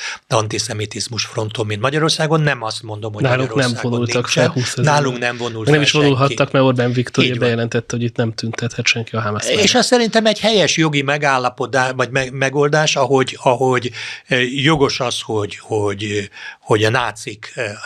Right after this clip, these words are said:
Speaker 1: tehát Hitlert éltető felvonulás se lehet, a holokausztot dicsérő felvonulás, méltányló felvonulás sem lehet, mert gyakorlatilag látni kell, hogy a Hamas és mindazok, akik őt támogatják, az a, a, a végső megoldás,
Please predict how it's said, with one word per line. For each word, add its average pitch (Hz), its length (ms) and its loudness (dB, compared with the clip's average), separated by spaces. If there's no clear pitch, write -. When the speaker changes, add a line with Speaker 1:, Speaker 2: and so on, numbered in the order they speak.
Speaker 1:
tehát 101 180 -6
Hitlert 113 480 -4
éltető 110 500 -6
felvonulás 107 760 -2
se 110 140 -2
lehet, 151 380 2
a 113 40 -2
holokausztot 107 1040 -2
dicsérő 113 560 -2
felvonulás, 107 840 -2
méltányló 117 800 0
felvonulás 104 720 -4
sem 113 180 0
lehet, 160 360 2
mert 165 260 0
gyakorlatilag 127 600 -2
látni 107 340 -2
kell, 113 240 -2
hogy 107 160 -8
a 107 40 -6
Hamas 135 440 0
és 113 140 -4
mindazok, 113 460 -4
akik 104 260 -8
őt 101 160 -8
támogatják, 120 800 -2
az 123 220 0
a, 113 180 4
a, 113 420 -2
a 113 80 -2
végső 110 400 -2
megoldás, 107 800 -2